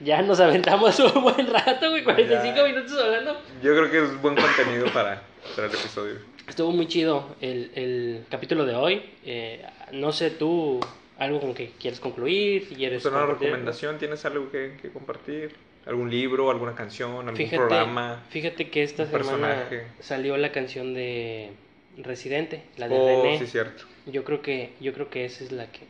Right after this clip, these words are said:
Speaker 1: les vamos a compartir, aunque sea un fragmento,
Speaker 2: Ok.
Speaker 1: para que lo escuchen y, y como quiera les dejamos el,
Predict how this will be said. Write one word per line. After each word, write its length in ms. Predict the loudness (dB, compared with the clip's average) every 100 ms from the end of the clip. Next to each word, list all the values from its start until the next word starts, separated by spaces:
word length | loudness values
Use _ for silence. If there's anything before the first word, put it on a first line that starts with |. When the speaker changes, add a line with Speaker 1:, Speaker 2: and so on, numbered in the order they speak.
| -20 _ _ _ -8
Speaker 1:
les 140 | -6
vamos 240 | -6 -8
a 60 | -10
compartir, 380 | -10 -10 -6 -6
aunque 180 | -4 -8
sea 140 | -8
un 60 | -6
fragmento, 580 | -6 -4 -4 -4 -6 -8 -20 -18
Speaker 2:
Ok. 120 | -8 -8 -8 -10
Speaker 1:
para 200 | -8 -6
que 100 | -4
lo 80 | -4
escuchen 460 | -4 -6 -6 -6
y, 200 | -6 -8 -14
y 80 | -10
como 280 | -8 -8 -6
quiera 360 | -4 -2 -2
les 180 | -4 -6
dejamos 540 | -8 -10 -10 -10 -12 -12
el, 220 | -14